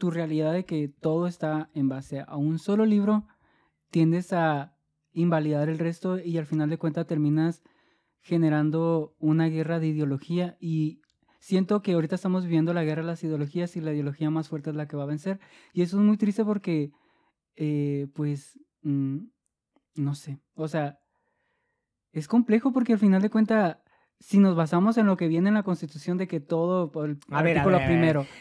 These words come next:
Speaker 2: El artículo primero ni se
Speaker 1: Ajá.
Speaker 2: cumple, entonces, ¿de qué estamos hablando, señoras?
Speaker 1: <laughs>
Speaker 2: También.
Speaker 1: No, pues, eh, yo me estoy
Speaker 2: Hay,
Speaker 1: basando en
Speaker 2: hay
Speaker 1: la
Speaker 2: que,
Speaker 1: legislación como para validar mi punto.
Speaker 2: hay que, hay que reestructurar también la Constitución
Speaker 1: <laughs> Sí.
Speaker 2: mexicana, que ya nos está quedando un poquito pequeña.
Speaker 1: No, siento, es que la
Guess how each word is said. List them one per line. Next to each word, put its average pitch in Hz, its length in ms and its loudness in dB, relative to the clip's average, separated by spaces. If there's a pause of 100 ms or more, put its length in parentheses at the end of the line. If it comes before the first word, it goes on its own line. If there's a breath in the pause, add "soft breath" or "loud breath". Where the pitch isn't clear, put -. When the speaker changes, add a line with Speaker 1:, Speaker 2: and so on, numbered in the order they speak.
Speaker 2:
El 175 300 0
artículo 190 400 2
primero 196 200 0
ni 220 100 2
se 190 100 4
Speaker 1:
Ajá. 170 100 6
Speaker 2:
cumple, 254 220 8
entonces, 220 300 0
¿de 208 120 -2
qué 214 80 -6
estamos 220 240 -2
hablando, 226 340 4
señoras? 226 440 10
Speaker 1:
<laughs> 226 320 2
Speaker 2:
También. 214 600 4
Speaker 1:
No, 233 180 10
pues, 202 200 0
eh, 170 100 6
yo 175 80 6
me 185 100 8
estoy 196 160 2
Speaker 2:
Hay, 196 40 4
Speaker 1:
basando 202 240 8
en 202 60 8
Speaker 2:
hay 208 100 10
Speaker 1:
la 202 80 8
Speaker 2:
que, 196 60 8
Speaker 1:
legislación 196 440 6
como 196 240 6
para 175 160 2
validar 170 400 6
mi 185 80 8
punto. 214 320 10
Speaker 2:
hay - 100 10
que, 233 240 0
hay 214 160 0
que 269 140 6
reestructurar 233 600 4
también 196 280 4
la 196 160 6
Constitución 165 480 -4
Speaker 1:
<laughs> - 0 -
Sí. 165 40 -4
Speaker 2:
mexicana, 185 400 -6
que 175 100 -6
ya 165 80 -2
nos 175 100 -2
está 170 140 -2
quedando 160 220 -6
un 165 60 -6
poquito 170 380 -4 (380 soft breath)
pequeña. 131 420 -6 (280 soft breath)
Speaker 1:
No, 190 220 2
siento, 202 320 4
es 180 160 2
que 202 240 2 (140)
la 165 540 -2